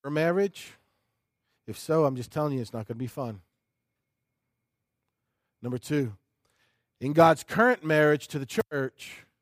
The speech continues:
that is, believing Jews, Gentiles, those who believe, God did both his part and he did our part, the bride's part.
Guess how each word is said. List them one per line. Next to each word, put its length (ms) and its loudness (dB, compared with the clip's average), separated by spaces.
that 100 2
is, 380 2
believing 380 -2
Jews, 340 2
Gentiles, 560 -4
those 160 -4
who 80 -4
believe, 320 -4
God 340 6
did 160 0
both 280 2
his 200 6
part 340 6
and 220 0
he 140 -4
did 180 2
our 160 4
part, 320 -8
the 80 -4
bride's 340 -2
part. 440 -14